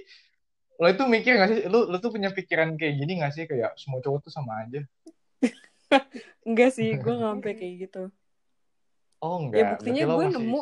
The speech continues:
Speaker 2: satu orang yang beda. Berarti kan nggak sama semuanya.
Speaker 1: Oke, ibaratnya dari sekian banyak jenis laki-laki yang hidup ya, gitu ya.
Speaker 2: Iya.
Speaker 1: Dan kayaknya yang kayak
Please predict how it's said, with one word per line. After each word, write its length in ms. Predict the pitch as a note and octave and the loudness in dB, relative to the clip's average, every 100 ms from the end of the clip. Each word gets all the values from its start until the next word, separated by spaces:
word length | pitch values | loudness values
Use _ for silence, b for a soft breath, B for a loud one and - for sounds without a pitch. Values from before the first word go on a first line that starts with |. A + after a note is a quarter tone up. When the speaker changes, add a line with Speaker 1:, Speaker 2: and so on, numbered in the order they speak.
| - | -2
Speaker 2:
satu 260 | A3 A3+ G#3 | -4 -2 -2
orang 220 | G3+ B3 C#4+ | -2 -4 -8
yang 80 | G3 | -10
beda. 300 | F3 E3+ E3 - _ _ _ _ _ _ | -10 -10 -12 -12 _ _ _ _ _ _
Berarti 180 | E3+ E3 | -18 -16
kan 60 | A#3+ | -14
nggak 160 | B3+ F#3 | -14 -14
sama 180 | F#3 G#3+ | -16 -18
semuanya. 320 | - G3+ F#3 F#3 _ _ _ _ _ _ _ _ _ _ _ _ | -18 -16 -16 -20 _ _ _ _ _ _ _ _ _ _ _ _
Speaker 1:
Oke, 480 | A#2 A2+ A#2 G#2+ G#2 | -8 -6 -4 -2 -4
ibaratnya 440 | G#2+ A#2+ A#2 C3 D3 C3 | -4 0 0 -2 -2 0
dari 220 | B2+ B2 | 0 -4
sekian 400 | - - B2+ B2 | -8 -6 -6 -4
banyak 340 | A#2 A#2+ A#2+ A#2 _ _ _ _ _ _ | -6 -6 -10 -12 _ _ _ _ _ _
jenis 260 | C3+ C3+ C#3 | -6 -4 -4
laki-laki 540 | C3+ C#3+ C3+ C3 B2+ C#3+ | -4 -2 4 4 2 -4
yang 100 | C3+ C#3 | -4 -4
hidup 260 | C3 C#3 C#3+ | -4 -4 -4
ya, 120 | G#2+ G#2 | -6 -6
gitu 180 | G#2 G#2 | -10 -8
ya. 160 | G#2 G2 _ | -8 -8 _
Speaker 2:
Iya. 280 | F#3 F3+ F3 _ _ _ _ _ _ _ _ _ _ _ _ _ _ _ _ _ | -10 -10 -12 _ _ _ _ _ _ _ _ _ _ _ _ _ _ _ _ _
Speaker 1:
Dan 160 | C#3 D3 | -2 2
kayaknya 280 | D3+ D#3 B3 | 0 2 2
yang 80 | A#3+ | 2
kayak 160 | A#3 | 2